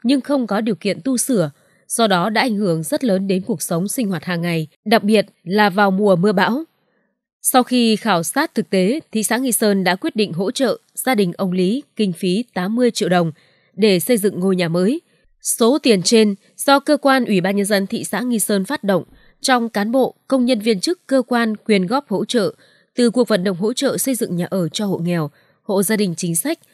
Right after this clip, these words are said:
hộ còn khó khăn về nhà ở trên địa bàn thị xã trong hai năm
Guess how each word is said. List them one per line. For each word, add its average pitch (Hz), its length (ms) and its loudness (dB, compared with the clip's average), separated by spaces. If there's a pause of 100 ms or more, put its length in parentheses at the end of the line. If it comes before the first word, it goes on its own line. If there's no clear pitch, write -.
(160)
hộ 214 160 -2
còn 208 240 0
khó 202 120 -4
khăn 254 260 -6
về 202 120 -2
nhà 170 140 -2
ở 170 200 -2
trên 214 220 -4
địa 196 100 -4
bàn 160 220 -4
thị 180 120 -10
xã 190 360 -6
trong 185 240 -6
hai 175 220 -4
năm 180 240 -2